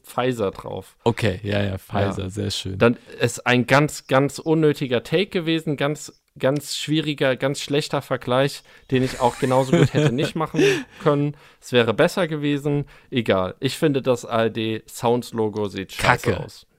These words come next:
Speaker 2: Kacke.
Speaker 1: Ja.
Speaker 2: Mach das
Speaker 1: So,
Speaker 2: neu.
Speaker 1: rückbauen.
Speaker 2: Nee, komm.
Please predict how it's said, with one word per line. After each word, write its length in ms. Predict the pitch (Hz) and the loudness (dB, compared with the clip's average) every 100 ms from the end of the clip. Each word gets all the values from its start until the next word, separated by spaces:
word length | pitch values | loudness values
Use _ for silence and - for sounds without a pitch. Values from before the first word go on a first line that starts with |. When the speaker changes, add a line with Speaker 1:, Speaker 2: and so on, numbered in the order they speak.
| _ | _
Speaker 2:
Kacke. 320 | - 131 - 92 | 0 0 2 -2
Speaker 1:
Ja. 200 | 90 92 _ - | -2 -4 _ -2
Speaker 2:
Mach 180 | 123 | 0
das 200 | 135 123 | 2 2
Speaker 1:
So, 40 | 127 | 4
Speaker 2:
neu. 320 | 120 113 98 - - | 4 4 0 -8 4
Speaker 1:
rückbauen. 480 | 123 131 - 98 123 | 4 4 2 0 0
Speaker 2:
Nee, 60 | 82 | 0
komm. 340 | 123 110 98 | -2 -2 -8